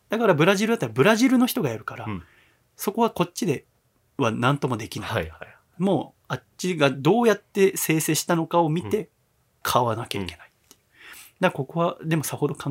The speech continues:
Speaker 1: えなくていいらしい。
Speaker 2: うん。
Speaker 1: ただ、一つお届けしたい。私がびっくりした
Speaker 2: ほう。はい。
Speaker 1: ことは、
Speaker 2: はい。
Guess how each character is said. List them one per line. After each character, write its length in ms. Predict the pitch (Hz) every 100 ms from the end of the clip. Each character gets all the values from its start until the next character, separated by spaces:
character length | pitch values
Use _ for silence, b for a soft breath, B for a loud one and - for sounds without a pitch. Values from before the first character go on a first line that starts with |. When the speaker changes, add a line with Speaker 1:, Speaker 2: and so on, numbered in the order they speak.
| 151
Speaker 1:
え 60 | 156
な 80 |
く 80 | 123
て 100 | -
い 40 | 113
い 40 |
ら 100 | 104
し 120 | 92
い。 40 | 95
Speaker 2:
う 20 |
ん。 140 | 87 87 B B B -
Speaker 1:
た 180 | 269
だ、 240 | 185 135 - _ _ _ -
一 240 | - 277
つ 160 | - 190
お 100 | 135
届 240 | 175 170
け 80 | 165
し 60 | -
た 80 | 120
い。 40 |
私 320 | 131 190 185
が 60 | 151
び 100 | 175
っ 140 | -
く 140 | - 262
り 100 | 185
し 80 | -
た 80 |
Speaker 2:
ほ 140 | - 120
う。 20 |
は 60 | 98
い。 420 | _ _ - -
Speaker 1:
こ 140 | - 147
と 140 | 170
は、 240 | 139 98 -
Speaker 2:
は 140 |
い。 20 | 110